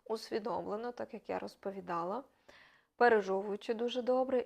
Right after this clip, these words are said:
І лише потім, якщо ви не наїлися,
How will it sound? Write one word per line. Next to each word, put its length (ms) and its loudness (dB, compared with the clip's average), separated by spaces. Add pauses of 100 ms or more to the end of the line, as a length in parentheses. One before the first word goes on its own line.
(100)
І 120 4
лише 320 0
потім, 480 2
якщо 380 0
ви 140 -4
не 220 -6
наїлися, 840 -4